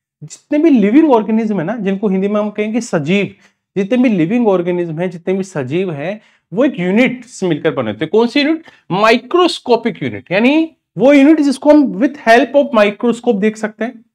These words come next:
हम उसको क्या कहते हैं? सेल कहते हैं। तो सेल क्या है? सेल किसी भी लिविंग ऑर्गेनिज्म जो भी है, वो किससे मिलकर बने होते हैं?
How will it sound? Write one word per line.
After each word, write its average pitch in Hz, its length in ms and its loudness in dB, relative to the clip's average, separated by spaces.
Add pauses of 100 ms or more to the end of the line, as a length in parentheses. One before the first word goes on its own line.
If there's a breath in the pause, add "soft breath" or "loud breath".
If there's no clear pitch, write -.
(220)
हम 220 100 -2
उसको 220 180 -4
क्या 226 160 -2
कहते 202 260 -6
हैं? 226 100 -8
सेल 139 400 -6
कहते 120 120 -20
हैं। - 240 -20 (1000)
तो 294 60 0
सेल 262 460 2
क्या 262 180 2
है? 269 340 -2 (200)
सेल 262 360 2
किसी 254 360 -2
भी 285 300 4
लिविंग 254 480 2
ऑर्गेनिज्म 214 720 0 (360)
जो 196 180 2
भी 208 160 0
है, 202 220 0
वो 220 220 -4
किससे 247 280 -2
मिलकर 240 240 2
बने 220 200 0
होते 214 220 -4
हैं? 294 180 -6